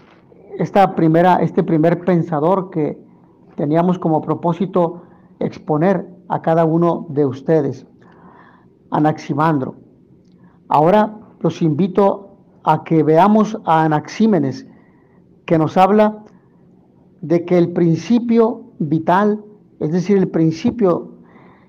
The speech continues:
originante de todas las cosas es el aire. De igual manera, la estructura para su reflexión es, primero, que veamos brevemente aspectos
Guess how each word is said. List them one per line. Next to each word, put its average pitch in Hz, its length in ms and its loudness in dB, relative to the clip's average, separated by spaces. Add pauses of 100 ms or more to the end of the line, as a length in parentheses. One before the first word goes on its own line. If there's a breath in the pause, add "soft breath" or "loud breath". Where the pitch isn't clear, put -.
(200 soft breath)
originante 170 680 2
de 160 80 4
todas 175 260 2
las 160 160 0
cosas 190 440 -2
es 180 160 -2
el 175 100 4
aire. 156 340 2 (1080 soft breath)
De 175 80 2
igual 180 240 4
manera, 208 520 2
la 170 120 -2
estructura 170 640 0
para 143 440 0
su - 240 -6
reflexión 160 540 -2
es, 196 280 -2 (200 soft breath)
primero, 180 380 0
que 180 100 -2
veamos 170 380 2
brevemente 190 840 0 (100)
aspectos 190 800 -4